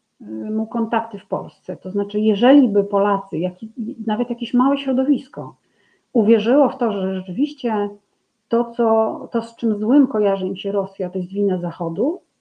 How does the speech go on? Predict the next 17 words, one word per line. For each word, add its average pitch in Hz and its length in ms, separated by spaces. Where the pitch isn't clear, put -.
no 240 80
to 285 120
potem 277 260
dużo 247 220
łatwiej 226 360
byłoby 240 240
z 233 60
Polakami 233 480
współpracować 214 960
i 214 80
dużo 214 240
łatwiej 226 560
byłoby 214 320
tworzyć 214 440
taki - 220
wspólny 208 640
front 208 480